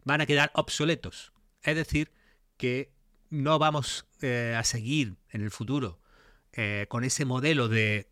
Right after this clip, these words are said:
una pantalla rectangular con iconos que me abren aplicaciones, cada una que hace una cosa, sino que vamos a ir a un modelo en el que hablaremos y pediremos las cosas y las cosas se harán,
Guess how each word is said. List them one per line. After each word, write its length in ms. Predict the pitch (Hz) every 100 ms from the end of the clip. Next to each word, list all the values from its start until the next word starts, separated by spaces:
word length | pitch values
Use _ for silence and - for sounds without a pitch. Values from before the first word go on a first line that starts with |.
| _
una 260 | - 147 147
pantalla 380 | 127 117 135 123
rectangular 600 | 107 123 104 110 131 -
con 140 | 107
iconos 560 | 98 - 139 101 87 - _
que 120 | 110
me 100 | 104
abren 280 | 113 120 117
aplicaciones, 640 | 113 110 95 - 139 104
cada 260 | - 120 113
una 320 | 143 120 117
que 140 | -
hace 180 | 117 -
una 160 | 117 135
cosa, 360 | 156 - 151 - _ - - - _
sino 580 | - - 185 185 180 -
que 300 | 165 165 165
vamos 360 | 120 123 139 123
a 120 | 120
ir 140 | 127
a 100 | 123
un 100 | 120
modelo 440 | 135 135 135 131 147
en 160 | 131 120
el 200 | 127 120
que 240 | 120 139 _ _ _ _
hablaremos 880 | - 139 127 127 156 127 135 - - _
y 120 | 131
pediremos 520 | 123 117 110 135 107
las 120 | 98 120
cosas 500 | 147 127 151 - _ _ _ _ _ _ _ _ _ _ - _ -
y 240 | 185 175 - -
las 140 | 143
cosas 280 | - 139 143
se 120 | -
harán, 300 | 143 131 85